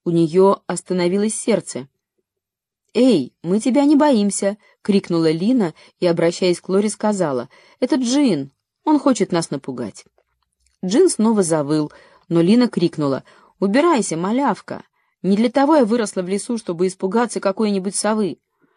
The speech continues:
«Эй-у!» заорал ей в ответ Джин.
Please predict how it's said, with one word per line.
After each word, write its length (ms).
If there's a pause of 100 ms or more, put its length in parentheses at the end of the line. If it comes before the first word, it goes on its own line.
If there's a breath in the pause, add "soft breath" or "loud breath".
(580)
«Эй-у!» 1200
заорал 460
ей 180
в 40
ответ 300
Джин. 380